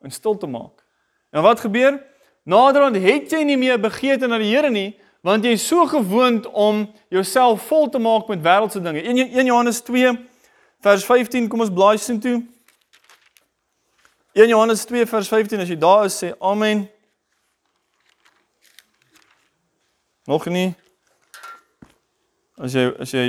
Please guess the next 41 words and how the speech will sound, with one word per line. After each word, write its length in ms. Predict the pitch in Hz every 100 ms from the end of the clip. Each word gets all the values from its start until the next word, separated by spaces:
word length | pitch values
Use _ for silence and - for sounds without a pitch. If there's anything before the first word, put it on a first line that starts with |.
| 123
'n 60 | 127
selfoon 440 | - 143 143 143
het, 100 | 135
dan 100 | 120
is 60 | 117
dit 120 | 117
maklik. 380 | 120 127 131 113
Jy 80 | 117
gaan 160 | 127
net 320 | 127 123 - _ _ _ _ _ -
Nuwe 220 | 131 139
Testament, 800 | 139 135 139 139 135 131 - _
Johannes, 540 | 127 123 135 135 127 -
een 160 | 156
Johannes, 600 | 143 131 143 135 131 - - _ _ _
hoofstuk 340 | 143 143 143 135
twee, 240 | 143 135
vers 240 | 135 131
vyftien, 360 | 127 139 135 127
dan 100 | 113
kan 160 | 120 127
jy 280 | 123 120 _ _ -
binne 160 | 131
vyf 240 | 127 147 147
minuut, 200 | 139 131
vyf 180 | 156 156
sekondes 320 | 147 143 131
kan 120 | 131
jy 80 | 127
sê 80 | 139
amen. 320 | 139 131 110 - _ _ _ _ _ 170 160 - _ 233 _ - 294 _ _ _ _ _ _ _ _ _ _ -
Maar 180 | 165 180
ek 80 | 190
het 80 |
julle 120 | 196 175
mooi 140 | 202
gevra 260 | 202 202 180
laas 200 | 156 160
week, 160 | 165 151
bring 200 | 165 175
jou, 240 | 170 156